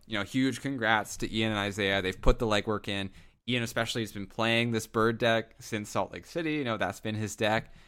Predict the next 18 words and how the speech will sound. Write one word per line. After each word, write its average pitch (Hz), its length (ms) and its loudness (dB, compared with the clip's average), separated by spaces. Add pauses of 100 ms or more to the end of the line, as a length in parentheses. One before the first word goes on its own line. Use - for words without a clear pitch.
(280)
and 98 300 2
it's 98 160 -2
cool 117 240 -4
to 107 80 -2
see 113 200 -4
him 104 200 -2
kinda, 104 240 -2
like, 92 180 -4 (120)
carry 107 300 2
that 104 240 2
all 104 200 4
the 107 60 0
way 104 140 0
through. 98 420 -2 (540)
Uh, 92 180 -2
and 95 200 -2
Isaiah 120 480 4
just, 110 220 -8